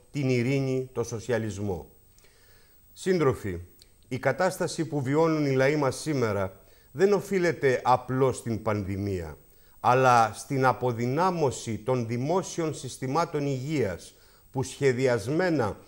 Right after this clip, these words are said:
υλοποίησαν οι αστικές κυβερνήσεις προς όφελος των μονοπωλίων, που λιμένονται και κερδοσκοπούν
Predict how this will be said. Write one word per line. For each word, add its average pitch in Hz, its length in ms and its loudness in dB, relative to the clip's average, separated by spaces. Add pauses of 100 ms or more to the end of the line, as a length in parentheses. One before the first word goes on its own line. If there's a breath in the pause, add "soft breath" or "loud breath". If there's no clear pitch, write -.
(160 loud breath)
υλοποίησαν 139 1000 0
οι 117 80 0
αστικές 117 480 -6
κυβερνήσεις 110 840 -4 (300 soft breath)
προς 127 280 0
όφελος 160 440 0
των 151 140 0
μονοπωλίων, 127 840 0 (320 loud breath)
που 131 120 -2
λιμένονται 165 920 2 (300 loud breath)
και 139 120 4
κερδοσκοπούν 123 1120 0